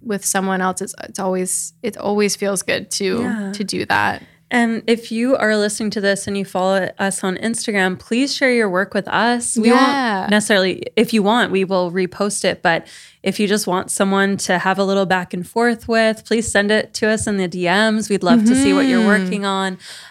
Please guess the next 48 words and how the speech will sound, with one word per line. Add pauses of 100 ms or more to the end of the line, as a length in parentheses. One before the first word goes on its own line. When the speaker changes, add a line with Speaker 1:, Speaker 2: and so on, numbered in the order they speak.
(100)
Speaker 2:
Um,
or
even
if
it's
something
you
haven't
started,
please,
like,
send
us
a
message
and
let
us
know (140)
something
that
you're
excited
to, (280)
to
create
this
year.
Speaker 1:
Yeah.
Yeah.
We
would
love
to
hear
of
any
goals
or
intentions,
uh,
Speaker 2:
Mm-hmm.
Speaker 1:
that
you (100)
are
planning
on
setting,